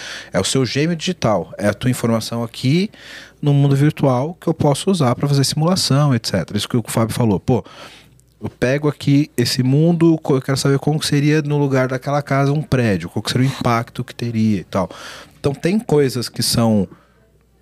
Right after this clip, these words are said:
que abrem negócios no, no metaverso, né? Mas a gente tem dificuldade pra entender, velho, que a gente vai pensar em Rabotel, né?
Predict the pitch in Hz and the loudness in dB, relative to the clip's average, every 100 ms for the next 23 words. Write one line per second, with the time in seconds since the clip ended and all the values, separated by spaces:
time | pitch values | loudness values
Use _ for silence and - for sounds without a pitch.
0 | _ _ _ - - 147 165 139 131 117 | _ _ _ -6 0 2 2 2 0 2
1 | 110 95 - - 90 - 98 92 90 95 | 2 2 0 -6 -8 -4 -2 -2 -2 -2
2 | 95 95 98 82 71 - - 92 101 - | -2 -2 -4 -4 -6 -8 -8 -6 -6 -8
3 | - - - - 135 156 180 - 214 247 | -20 -20 -10 -2 0 0 0 0 0 0
4 | 226 233 233 240 254 254 214 123 101 120 | 0 0 0 0 2 4 4 2 0 -2
5 | - 175 220 247 - - _ 226 208 180 | 2 2 2 -2 -10 -20 _ -16 -8 -8
6 | 180 190 185 196 180 190 214 208 180 175 | -6 -6 -2 2 4 4 2 2 0 0
7 | - - - - 143 156 | -8 -18 -16 -4 0 0